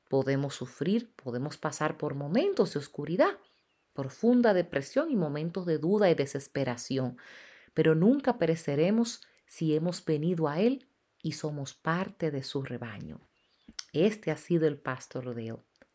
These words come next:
Bendiciones. Para mayor información y recursos en español, por favor, visita nuestra página web w w w punto b v calvary punto com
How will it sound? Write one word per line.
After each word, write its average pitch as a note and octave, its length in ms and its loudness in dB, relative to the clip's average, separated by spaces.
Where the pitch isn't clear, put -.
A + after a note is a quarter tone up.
Bendiciones. C3+ 1200 -2
Para E3+ 160 2
mayor E3 320 4
información A#3 680 4
y A3+ 100 2
recursos G3+ 680 -2
en D3 100 0
español, F#3+ 580 -2
por A3+ 220 2
favor, F3 360 -2
visita F#3+ 460 -2
nuestra C3 380 -4
página C3+ 380 -4
web A#3 240 4
w C#3+ 480 0
w F3 400 6
w F3 420 4
punto G3 420 0
b G3 280 -2
v G3+ 300 0
calvary G#3 480 0
punto F#3+ 420 -4
com E3+ 320 -2